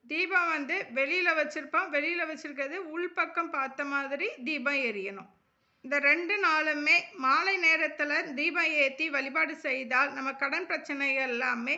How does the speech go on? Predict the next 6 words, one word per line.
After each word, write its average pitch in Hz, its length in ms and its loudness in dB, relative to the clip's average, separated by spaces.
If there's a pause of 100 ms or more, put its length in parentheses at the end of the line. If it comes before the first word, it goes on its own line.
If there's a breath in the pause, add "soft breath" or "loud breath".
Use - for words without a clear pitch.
(340 loud breath)
படிப்படியாக 320 920 4
குறைந்து, 269 560 0 (840)
நம்ம 302 240 0
வீட்லயும் 330 800 2
செல்வம் 311 520 0
தங்கும். 233 420 -4